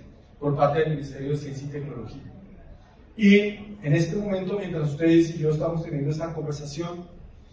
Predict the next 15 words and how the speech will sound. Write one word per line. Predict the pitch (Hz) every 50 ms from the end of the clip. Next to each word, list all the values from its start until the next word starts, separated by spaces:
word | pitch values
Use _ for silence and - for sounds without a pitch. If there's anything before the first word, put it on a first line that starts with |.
| - - - - - - - - - -
el | 151 151
Organismo | 160 151 147 143 143 139 147 160
Atómico | - 175 180 170 - - - -
Internacional, | - 170 160 156 156 151 147 151 143 135 135 139 143 -
estamos | - - 156 156 156 156
pendientes | 170 160 147 143 143 139 160 170
de | 170 165
que | 156 139
envíe | 139 139 185 196 196 196 196 202 190
sus | - 160 165 156 156
comentarios | 156 151 139 131 123 127 139 156 156 151 - - -
al | - - -
proyecto | - - 110 117 113 - - 139
de | 120 110
ley, | 104 101 -